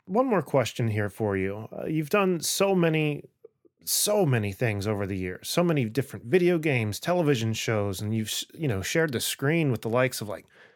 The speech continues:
you know, we've already mentioned Tom Hanks, but, like, Meryl Streep, Hugh Grant, and the list just goes on. You've done so many amazing things in your career, uh, so far.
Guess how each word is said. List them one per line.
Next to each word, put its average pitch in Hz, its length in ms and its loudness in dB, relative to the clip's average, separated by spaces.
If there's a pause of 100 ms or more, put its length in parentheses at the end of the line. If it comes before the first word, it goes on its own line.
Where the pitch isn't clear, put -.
(200)
you 135 60 -4
know, 95 60 -2
we've 104 120 -2
already 120 220 2
mentioned 117 380 0
Tom 127 260 2
Hanks, 131 300 2
but, - 120 -12
like, 98 120 -18
Meryl 127 400 0
Streep, 143 580 -2
Hugh 151 240 -2
Grant, 127 380 0
and 117 100 -2
the 110 60 0
list 147 300 0
just - 220 -6 (540)
goes 147 340 4
on. 139 260 2
You've 104 100 -2
done 123 160 2
so - 160 -2
many 196 180 0
amazing 151 420 2
things 139 340 0
in 110 80 0
your 104 100 -2
career, 95 560 -2
uh, 95 160 -4
so 113 240 -2
far. 92 420 -2